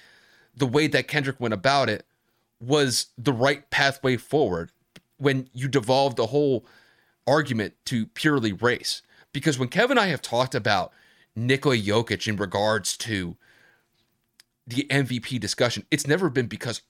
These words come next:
"Oh my God, he's white." First of all, that would be racist. We're judging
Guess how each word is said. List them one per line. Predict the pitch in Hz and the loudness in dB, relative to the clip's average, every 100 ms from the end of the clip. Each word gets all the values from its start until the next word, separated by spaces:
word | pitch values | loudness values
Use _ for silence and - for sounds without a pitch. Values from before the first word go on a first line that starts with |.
| - | -8
"Oh | 127 | -4
my | 101 | -4
God, | 98 113 92 _ _ _ _ _ _ | -2 -4 -4 _ _ _ _ _ _
he's | - 117 | -8 -8
white." | 87 95 113 - - _ _ _ | -6 -4 -4 -4 -16 _ _ _
First | - 226 | -2 0
of | 147 | 4
all, | 123 | 4
that | 139 | 4
would | 117 | 2
be | 104 | 0
racist. | 90 120 123 - - - | 2 0 0 -4 -12 -2
We're | 131 180 156 | 2 2 0
judging | 113 165 196 202 135 | 0 2 2 0 -2